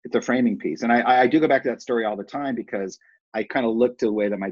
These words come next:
dad behaved and then the way that I behaved with him as a model for everything else that I do, actually.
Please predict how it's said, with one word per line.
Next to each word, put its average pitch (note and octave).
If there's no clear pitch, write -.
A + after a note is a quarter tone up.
dad A2+
behaved F2+
and C3+
then D3+
the D3+
way D3+
that C3+
I C3
behaved B2
with B2+
him G2
as A2
a G#2
model G2+
for F#2+
everything G#2
else G2
that F#2
I E2+
do, F#2+
actually. -